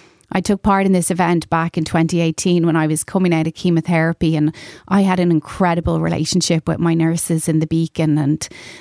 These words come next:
I had said, you know, to my family, "I want to go to chemotherapy on my own. I just want to sit there. I don't want to sit down and talk to you for eight hours. I need,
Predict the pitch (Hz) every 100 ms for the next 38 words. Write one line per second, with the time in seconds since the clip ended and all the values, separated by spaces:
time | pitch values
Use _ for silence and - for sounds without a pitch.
0 | - 185 175 165 - 170 165 - - -
1 | - - 190 180 165 185 175 170 175 165
2 | 165 175 214 220 190 170 - 185 170 180
3 | 165 165 160 151 151 180 208 175 143 156
4 | 185 185 170 - 185 - 170 160 165 180
5 | 196 170 - 156 - 156 147 147 - 156
6 | - 190 190 214 233 269 254 294 277 202
7 | 196 196 196 196 185